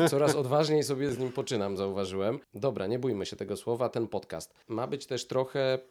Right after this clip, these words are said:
Speaker 2: pokazaniem tego, jak ultra powstaje.
Speaker 1: Dobrze, ale to później, później.
Speaker 2: Dobrze, do
Speaker 1: Mhm.
Speaker 2: brzegu.
Speaker 1: Biegi w Szczawnicy.
Speaker 2: Musicie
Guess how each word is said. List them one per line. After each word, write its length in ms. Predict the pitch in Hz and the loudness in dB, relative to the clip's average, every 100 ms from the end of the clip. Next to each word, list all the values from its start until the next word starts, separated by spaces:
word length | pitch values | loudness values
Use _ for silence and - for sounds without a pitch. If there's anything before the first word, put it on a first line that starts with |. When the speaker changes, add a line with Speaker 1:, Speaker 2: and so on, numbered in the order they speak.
| _ _ _ _ _ - | _ _ _ _ _ -2
Speaker 2:
pokazaniem 760 | 127 - 120 107 131 160 147 127 | -2 0 0 0 0 2 0 0
tego, 280 | 139 143 | 0 2
jak 420 | 131 131 139 - - - | 2 2 -2 -12 -16 -4
ultra 440 | 127 127 127 123 | -4 -2 2 0
powstaje. 540 | 123 - - 135 92 - | 0 -8 -2 0 0 -2
Speaker 1:
Dobrze, 280 | 156 110 120 | -2 0 -2
ale 100 | 160 | -4
to 100 | 220 | -8
później, 440 | - 131 101 104 | -8 -6 -6 -8
później. 500 | 117 135 98 92 92 95 _ _ _ - | -8 -8 -8 -10 -14 -18 _ _ _ -6
Speaker 2:
Dobrze, 380 | 113 92 90 | -2 -2 -4
do 100 | 85 | -8
Speaker 1:
Mhm. 140 | 104 120 | -2 -2
Speaker 2:
brzegu. 260 | - - - _ _ - - - - - - - - - - - - - - - - - - - - - - - - - - - - - 110 | -2 -4 -14 _ _ -20 -12 -2 -2 -2 -6 -4 -8 -6 -4 -4 -4 -4 -2 -2 -2 -2 0 -2 -2 -2 -4 -4 -6 -6 -8 -6 -6 -4 0
Speaker 1:
Biegi 260 | 139 139 | 0 0
w 60 | 123 | -4
Szczawnicy. 680 | - 113 120 110 147 175 208 165 _ _ _ - | 0 0 0 0 0 0 -2 -8 _ _ _ -10
Speaker 2:
Musicie 880 | 139 135 139 117 - 113 110 107 | -4 -4 -4 -6 -2 0 0 -2